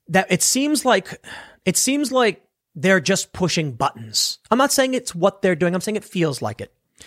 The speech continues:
Like they're pushing us as far as they can to see when people will finally snap. And they're recording all of the data to see what people will do. It's like we're under one big experiment. These people just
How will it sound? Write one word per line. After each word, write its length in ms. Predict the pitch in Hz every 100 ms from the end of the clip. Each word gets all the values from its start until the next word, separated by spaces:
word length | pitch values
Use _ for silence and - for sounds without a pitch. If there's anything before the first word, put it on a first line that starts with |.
| - -
Like 200 | 196 -
they're 140 | 202
pushing 520 | 185 - 254 - 254 254
us 220 | 254 -
as 200 | 151 127
far 420 | - 175 202 233
as 140 | 254 233
they 100 | 254
can 300 | 202 190 170
to 60 |
see 260 | 143 - 220
when 220 | 190 143
people 300 | - 208 208
will 100 | 135
finally 580 | - - 226 233 226 208
snap. 720 | - - 190 180 151 - - - _ _ _ _
And 120 | 190
they're 80 | 240
recording 580 | 226 - 294 311 285 254
all 200 | 320 403
of 100 | 392
the 100 | 392
data 320 | 370 359 349
to 80 | 208
see 140 | - 254
what 160 | -
people 320 | - 277 330
will 160 | 294 302
do. 380 | 349 339 185 - _ _ _ - _
It's 120 | -
like 140 | 262
we're 140 | 254 277
under 180 | 262
one 280 | 240 262 269
big 240 | 147 262 262
experiment. 880 | 247 - - 254 302 269 127 - - _ _ -
These 180 | 254
people 380 | - 262 262 262
just 240 | 196 175